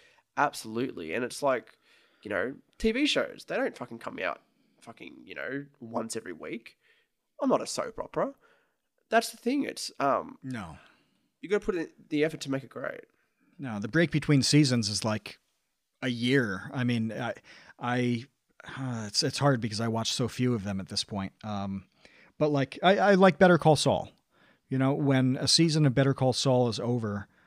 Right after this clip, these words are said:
Speaker 2: when's the next one? Like, I don't know,
Speaker 1: Oh, ages.
Speaker 2: ten
Speaker 1: Actually,
Speaker 2: months?
Speaker 1: ex-, and that's exactly right.
Speaker 2: <laughs> Like, you know, it's, it's not ten days. Yeah, so it does, it does work fine like that, and you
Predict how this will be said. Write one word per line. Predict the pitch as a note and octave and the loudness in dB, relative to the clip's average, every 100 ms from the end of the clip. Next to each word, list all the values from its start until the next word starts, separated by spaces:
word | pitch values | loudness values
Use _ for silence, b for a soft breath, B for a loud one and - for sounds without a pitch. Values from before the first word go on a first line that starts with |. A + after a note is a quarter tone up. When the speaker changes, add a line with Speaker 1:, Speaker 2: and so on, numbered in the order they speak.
| b | b
Speaker 2:
when's | - G#2+ B2+ C#3 - | -12 -4 -2 0 0
the | B2+ | -2
next | C3 - G2+ | -2 -2 -4
one? | E2 D2 C#2 D2+ | -6 -8 -14 -18
Like, | D#2+ - | -18 -10
I | C3+ | -6
don't | A2 | -4
know, | F#2+ B2+ | -4 -6
Speaker 1:
Oh, | F3+ | -8
ages. | F#3+ | -8
Speaker 2:
ten | G#2+ A#2 | -4 -2
Speaker 1:
Actually, | |
Speaker 2:
months? | G#2 E3 C#3 - - | 0 0 0 0 0
Speaker 1:
ex-, | D#3 - | -4 -6
and | C#3+ | -2
that's | E3+ E3 | -2 0
exactly | D3 B2+ D3 | 0 2 4
right. | - | 4
Speaker 2:
<laughs> | - - | 2 0
Like, | - _ B B B B D3+ | -4 _ B B B B -2
you | F3+ F3 | 2 4
know, | E3+ | 4
it's, | D3 | 2
it's | D#3+ - | -2 2
not | D#3+ D#3+ - B B B | 2 2 -4 B B B
ten | - D3 C3+ | 4 4 4
days. | C#3+ B2+ A#2 - _ _ _ _ _ _ _ _ _ _ _ _ _ _ _ - | 2 -2 -6 -10 _ _ _ _ _ _ _ _ _ _ _ _ _ _ _ -8
Yeah, | F3 C#3 | -4 -2
so | - C3 | -2 0
it | |
does, | D3 D#3 | 0 0
it | D#3+ D3 | -2 0
does | G#3+ C3 | -2 -2
work | A2+ | -4
fine | - G#2 G2 | -4 -4 -4
like | F#2 - | -8 -8
that, | F#2 F#2 | -8 -6
and | G2+ G#2+ | -6 -6
you | G#2+ G#2 | -6 -6